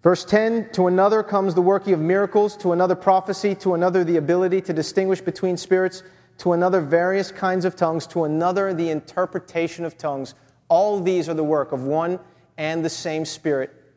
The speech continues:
who apportions to each one individually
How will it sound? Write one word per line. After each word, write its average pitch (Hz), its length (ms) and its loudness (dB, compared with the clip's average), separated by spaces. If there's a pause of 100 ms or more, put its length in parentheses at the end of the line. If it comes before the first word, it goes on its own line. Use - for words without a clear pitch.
(1040)
who 240 540 -2 (100)
apportions 165 1200 -4 (760)
to - 180 -8
each 226 260 0
one 185 400 0
individually 175 800 0